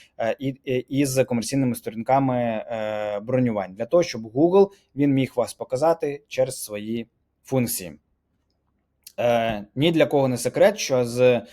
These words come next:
е, травня, з двадцять першого числа, з двадцять першого травня у нас в Україні запрацював, е, A I Overviews. Це додатковий блок в пошуковій видачі, який зараз відповідає на запитання користувачів,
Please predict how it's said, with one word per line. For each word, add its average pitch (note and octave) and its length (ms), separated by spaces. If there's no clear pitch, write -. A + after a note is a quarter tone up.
е, A#2 300
травня, C3 460
з A#2+ 140
двадцять C3 280
першого B2 280
числа, D#3 440
з E3 40
двадцять C3 220
першого B2 300
травня D#3 320
у A#2 40
нас B2+ 240
в - 20
Україні D3 400
запрацював, B2 600
е, A#2+ 60
A B2+ 140
I A#2+ 180
Overviews. A#2+ 520
Це C3+ 280
додатковий A#2+ 520
блок B2+ 340
в - 80
пошуковій C#3+ 380
видачі, C3+ 400
який C3 240
зараз B2+ 340
відповідає A#2 460
на A#2 300
запитання B2 520
користувачів, A2+ 580